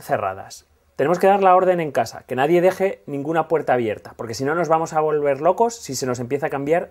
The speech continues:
de un lugar a otro. Vamos a hacer un pequeño truco. Vamos a coger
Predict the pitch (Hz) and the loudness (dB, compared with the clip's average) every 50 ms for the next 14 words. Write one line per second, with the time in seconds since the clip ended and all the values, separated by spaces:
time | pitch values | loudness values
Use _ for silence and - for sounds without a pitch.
0 | - 131 127 131 139 139 135 139 135 135 120 117 107 104 101 - - 95 - - | -8 -4 -2 0 0 0 0 0 2 2 2 2 2 0 -2 -4 -8 -12 -14 -16
1 | - - - - - - - - - _ - 170 202 220 233 214 - 220 220 196 | -20 -20 -20 -20 -20 -20 -20 -20 -8 _ 0 2 2 2 2 2 2 2 2 2
2 | 175 196 180 185 190 185 180 165 135 - 131 113 - - - - - _ _ _ | 4 2 2 2 2 0 0 0 0 -2 -2 -4 -4 -6 -8 -10 -10 _ _ _
3 | _ - 151 165 180 170 196 185 - 160 - - 117 107 - | _ 2 2 2 2 2 0 0 -2 -2 0 2 0 0 0